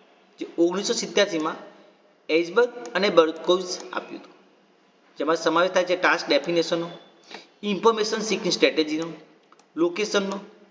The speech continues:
યુઝ ઓફ ઇન્ફોર્મેશનનો, સિન્થેસિસનો તથા ઇવેલ્યુએશનનો. સ્કોનલ સેવન પિલર્સ મોડલ જોઈએ તો આઇડેન્ટિફાય કરો, સ્કોપ વિચારો, પ્લાનિંગ કરો, ગેધર,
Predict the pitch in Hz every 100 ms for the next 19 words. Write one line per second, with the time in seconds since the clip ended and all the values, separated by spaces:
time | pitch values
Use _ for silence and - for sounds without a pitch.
0 | _ _ 165 214 208 175 143 165 185 175
1 | 185 185 185 - - _ _ - 196 185
2 | 233 233 226 226 180 175 208 - - -
3 | 117 107 - - - - _ _ _ -
4 | _ _ _ - - 208 220 277 294 -
5 | - - 196 190 226 214 202 202 196 190
6 | 185 190 208 127 - - - - - _
7 | _ - - 143 143 165 185 208 202 196
8 | 190 196 202 - - - - - - -
9 | 175 180 185 196 160 185 196 - - -
10 | - - - 156 170 190 190 196 190 -
11 | - - 147 143 170